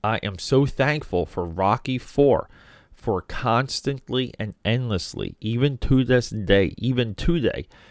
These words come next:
motivating me. It's one of the most motivational movies ever made. I suggest you watch it and then go work the fuck out.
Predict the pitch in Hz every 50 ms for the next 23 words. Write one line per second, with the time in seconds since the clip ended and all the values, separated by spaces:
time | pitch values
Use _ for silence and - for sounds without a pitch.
0 | _ _ - - 101 107 107 117 123 139 147 143 120 104 - 92 82 69 52 50
1 | 52 - - - - - - _ _ _ _ - - - - 113 110 107 101 98
2 | 120 143 151 143 131 123 117 - 117 110 107 104 98 95 98 95 92 92 - 92
3 | 87 85 85 85 80 - 85 85 82 - _ _ - - 98 101 95 104 104 104
4 | 104 - _ _ _ _ - - 92 95 92 90 90 87 78 - 76 76 - -
5 | - _ _ - 76 87 - - - 95 90 90 - 92 92 92 - - 87 85
6 | 73 73 80 90 107 - - - 156 151 - _ _ _ _ _ - 98 95 92
7 | 95 95 92 92 90 98 92 90 90 85 85 90 90 92 98 - _ _ - -
8 | - - - - - 90 87 - - - - - - 92 90 82 69 - _